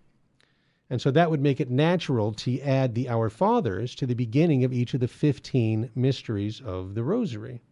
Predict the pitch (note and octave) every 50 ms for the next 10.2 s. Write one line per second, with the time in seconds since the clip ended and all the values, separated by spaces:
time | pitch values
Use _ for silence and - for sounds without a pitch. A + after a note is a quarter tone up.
0 | _ _ _ _ _ _ _ _ _ _ _ _ _ _ _ _ _ _ _ -
1 | D#3+ E3 F3 E3+ E3 E3 D3+ - - C#3 C3+ C#3 C#3+ D3 C3 B2+ B2 B2 A2 -
2 | A#2 A2 A2+ G#2+ A2+ G#2 A2+ A#2 A2 G#2+ G#2 G2+ G2+ G#2 F#2+ G2+ F#2+ G2 F#2+ F#2+
3 | G2+ A#2 A#2+ - _ _ _ _ _ _ _ _ _ _ A#2 A#2 A#2 - - D#3+
4 | D#3 D3+ - C3+ C3+ B2 A#2+ A#2 G#2+ G2+ A#2 A2 G#2+ G#2+ A#2 A2 G#2+ G#2+ G#2+ G#2+
5 | G2 G#2+ G#2+ A2 A#2+ C#3 D3 A#2 G#2+ F#2+ A2+ A2 G#2 - A#2 A#2+ A2+ A#2+ A#2 G2+
6 | A2 G#2 G#2 G2 G2 G2 F#2 - - - B2 A#2 A2 - - - - G3+ _ _
7 | A2 G2+ F#2 F2+ F2+ F#2+ G#2 B2+ D#3+ F3 F3+ - _ D3+ B2+ - A2+ B2 B2 A2+
8 | G#2 F#2 G#2+ G2+ F#2 G2+ G#2+ - - A#2 - B2 A2+ G2 G#2+ G#2+ G2 - - -
9 | _ A#2 G2+ F#2 - - D3 F3 E3 - G#2 F2+ E2 F#2+ F#2 E2 E2 G2 F2+ G#2+
10 | G#2+ A2 A2